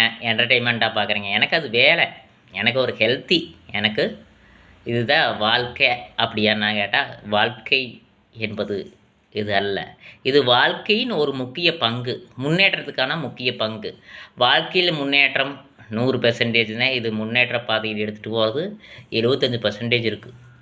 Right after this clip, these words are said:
இந்த விடாமுயற்சி. நம்மளுக்கு பல்வேறு விதமான திறமை இருக்கு. எனக்குன்னு இல்லை, நிறைய பேத்துக்கு.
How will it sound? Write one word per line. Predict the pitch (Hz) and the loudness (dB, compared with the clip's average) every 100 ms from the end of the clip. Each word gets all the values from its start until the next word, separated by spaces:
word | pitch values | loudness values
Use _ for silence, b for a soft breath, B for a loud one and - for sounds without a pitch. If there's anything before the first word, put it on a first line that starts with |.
| b b - | b b -8
இந்த | 113 | -2
விடாமுயற்சி. | 110 113 117 123 113 107 107 104 90 - _ _ _ b b b b | 2 4 2 0 -2 -4 -4 -12 -14 -18 _ _ _ b b b b
நம்மளுக்கு | 113 117 120 110 | -2 0 0 2
பல்வேறு | 123 139 165 170 | 0 2 2 4
விதமான | 151 139 135 131 120 | 4 2 2 2 2
திறமை | 120 127 147 | 0 0 -4
இருக்கு. | 143 113 - - | -6 -8 -12 -12
எனக்குன்னு | 107 107 107 120 | -2 0 0 -4
இல்லை, | 110 104 | -4 -4
நிறைய | 98 95 104 | -4 -2 -2
பேத்துக்கு. | 101 98 95 | -4 -8 -10